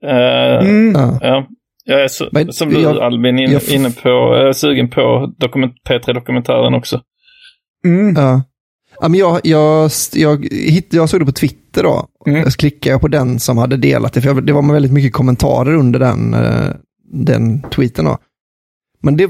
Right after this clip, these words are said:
Speaker 3: att folk är så tråkiga. De väljer fan det tråkiga jämt i livet, alltså. Då är de bara så här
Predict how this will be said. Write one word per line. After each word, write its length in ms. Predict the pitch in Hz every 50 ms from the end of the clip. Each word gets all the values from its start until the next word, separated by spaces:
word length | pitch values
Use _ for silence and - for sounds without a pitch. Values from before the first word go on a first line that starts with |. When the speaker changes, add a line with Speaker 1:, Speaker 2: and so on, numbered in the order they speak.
| - - -
Speaker 3:
att 160 | - 170 -
folk 380 | - - - - 202 165 147 - -
är 200 | 226 214 170 147
så 280 | - - - 185 156
tråkiga. 520 | 123 - - 165 160 - - - - 127 131
De 180 | 147 180 190
väljer 720 | 170 240 214 160 135 127 127 127 127 123 131 139 135 135 131
fan 320 | - - - - 127 123
det 100 | 117 120
tråkiga 540 | - - 160 147 123 - - - - 85 123
jämt 300 | 131 117 110 120 - -
i 20 |
livet, 320 | 127 123 131 - - - -
alltså. 220 | - - - -
Då 100 | - 135
är 60 | 165 170
de 120 | 151 147
bara 100 | 147 135
så 120 | 117 -
här 200 | 107 95 92 -